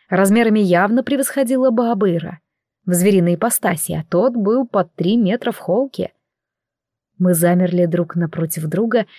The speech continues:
не решаясь пошевелиться. Я боялась спровоцировать дикое животное,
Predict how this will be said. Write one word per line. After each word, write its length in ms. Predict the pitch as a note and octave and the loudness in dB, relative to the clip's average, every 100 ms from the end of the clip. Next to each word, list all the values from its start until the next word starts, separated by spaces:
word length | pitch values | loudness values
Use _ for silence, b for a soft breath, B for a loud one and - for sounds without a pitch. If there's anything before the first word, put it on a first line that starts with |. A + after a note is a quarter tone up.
| B - | B -2
не 100 | G3+ | 0
решаясь 440 | A3+ A#3 A#3+ A#3+ | 0 0 -2 -4
пошевелиться. 800 | - - C#4 B3+ E3 D#3+ - - _ _ _ _ _ _ _ _ - | -8 -4 -2 -2 -2 -6 -8 -10 _ _ _ _ _ _ _ _ -4
Я 300 | G3+ A3+ G3+ | 0 0 2
боялась 440 | F#3+ G3+ A3 F#3+ | 2 2 0 -2
спровоцировать 720 | - F#3 F#3 - C#4+ G3 F3 | -2 0 0 0 0 0 0
дикое 340 | E3 F#3 F#3 F3+ | 0 0 2 2
животное, 600 | G#3 C4 A3 D#3+ - | 2 0 0 -4 -6